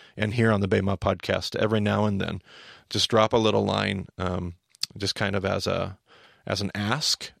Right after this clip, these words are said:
as a reminder of what I do. I don't ever wanna charge for Bema. Uh, that'll be a really sad day. I don't ever wanna do that.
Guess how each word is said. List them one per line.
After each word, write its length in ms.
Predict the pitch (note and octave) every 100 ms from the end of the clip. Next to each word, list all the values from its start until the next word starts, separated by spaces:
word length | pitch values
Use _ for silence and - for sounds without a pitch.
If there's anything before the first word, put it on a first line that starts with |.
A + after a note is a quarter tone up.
| -
as 240 | G2 F2+
a 320 | F#2 F#2 F2+ -
reminder 640 | G2+ G2 G2 G#2+ A#2+ D#3+ D#3+
of 400 | G#2 F#2 - - _ - - -
what 180 | - G#2+
I 140 | G#2+
do. 420 | F#2+ G2 A2+ C3 -
I 80 | G2+
don't 160 | G#2 G#2+
ever 140 | G#2+
wanna 180 | G2+ G2
charge 420 | - F#2 G#2 -
for 160 | - G#2+
Bema. 480 | A2+ A2+ A2+ A#2+ - _
Uh, 240 | G#2 G2 F2+
that'll 200 | G2 G#2
be 160 | G2
a 200 | F2+ F2+ - _ - _ _
really 200 | G#2 G2+
sad 380 | F#2+ - F#2+ F2
day. 240 | F2 G2 G#2 -
I 60 |
don't 140 | F#2 F#2+
ever 140 | F#2
wanna 220 | F#2+ F#2
do 180 | F#2 G2
that. 200 | G#2 G2+